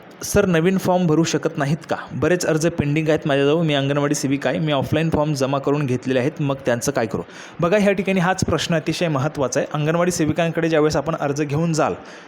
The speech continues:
तर त्यावेळेस ते अर्ज तर त्या ठिकाणी आपल्याला सबमिट करावे लागतील. त्या, अ, अंगणवाडी सेविका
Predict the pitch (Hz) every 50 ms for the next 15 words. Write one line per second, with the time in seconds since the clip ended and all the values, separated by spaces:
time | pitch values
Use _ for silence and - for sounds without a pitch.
0 | - - - 180 180 160 - 185 180 190 196 190 202 214 - - - - - 196
1 | 202 202 180 170 160 151 185 180 185 185 170 180 170 170 165 170 170 165 165 156
2 | 151 156 156 156 156 - 135 127 143 143 139 - 143 131 139 147 151 147 143 -
3 | 160 156 156 156 165 165 156 165 160 156 151 147 - 165 156 151 156 160 156 156
4 | 160 156 - 147 143 139 -